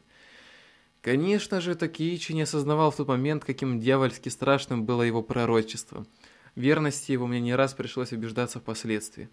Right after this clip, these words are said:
Обожать. Быть обожаемым. До чего же пошлые слова? Что-то в них легковесное и слишком самодовольное. Стоит в торжественной ситуации прозвучать этим словам,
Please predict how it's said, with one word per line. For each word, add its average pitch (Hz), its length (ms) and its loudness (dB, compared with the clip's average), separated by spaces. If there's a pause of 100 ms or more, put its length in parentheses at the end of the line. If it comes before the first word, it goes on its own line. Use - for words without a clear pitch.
Обожать. 110 680 -4 (240)
Быть 117 200 -4
обожаемым. 110 760 -4 (560)
До 117 140 -4
чего 131 340 2
же 135 120 2
пошлые 127 460 0
слова? 107 460 -4
Что-то 190 360 -4
в 147 80 -4
них 156 260 -4
легковесное 131 800 -6
и 127 240 -4
слишком - 460 -10
самодовольное. 110 720 -6 (1500)
Стоит 151 600 -2
в - 100 -20
торжественной 135 640 0
ситуации 127 480 -2
прозвучать 113 540 -4
этим 110 240 -8
словам, 127 460 -2